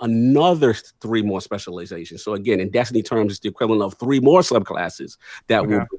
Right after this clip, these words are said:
Speaker 1: released at the, at the, at the end. So you got that, you got the classified assignments, which will again be story content. And then for the first time, and shout out to Attic, I know he's in here. He's a big raid guy, right? One of our biggest critiques with the Division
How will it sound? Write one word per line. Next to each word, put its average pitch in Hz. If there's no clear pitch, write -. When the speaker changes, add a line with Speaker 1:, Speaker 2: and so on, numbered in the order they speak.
Speaker 1:
released 101
at 95
the, 98
at 98
the, 87
at 95
the 95
end. 113
So 104
you 104
got 92
that, 147
you 110
got 107
the -
classified 104
assignments, 117
which 98
will 98
again 95
be 90
story 98
content. 92
And 104
then 107
for 117
the 104
first 156
time, 117
and 92
shout 123
out 117
to -
Attic, 104
I 95
know 98
he's 123
in 78
here. 82
He's 127
a 135
big 123
raid 104
guy, -
right? 98
One 110
of 123
our 113
biggest 113
critiques -
with 104
the 98
Division 131